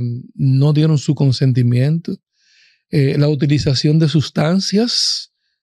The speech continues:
que probablemente modificó la voluntad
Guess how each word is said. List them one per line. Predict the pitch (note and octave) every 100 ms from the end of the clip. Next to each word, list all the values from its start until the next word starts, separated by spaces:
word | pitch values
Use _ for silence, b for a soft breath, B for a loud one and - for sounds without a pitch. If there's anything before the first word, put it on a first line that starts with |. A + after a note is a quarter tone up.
| _ _
que | - C#3+ C3 B2 A#2+
probablemente | A2+ C3 C3 D3+ C#3+ C#3+ D#3 C3+ D3 C3+ -
modificó | C#3 C#3 C#3+ C#3+ C3+ B2+ - C3+ A#2+ - D#3+
la | E3+
voluntad | C3 C3+ C3+ B2+ B2 C#3+ D#3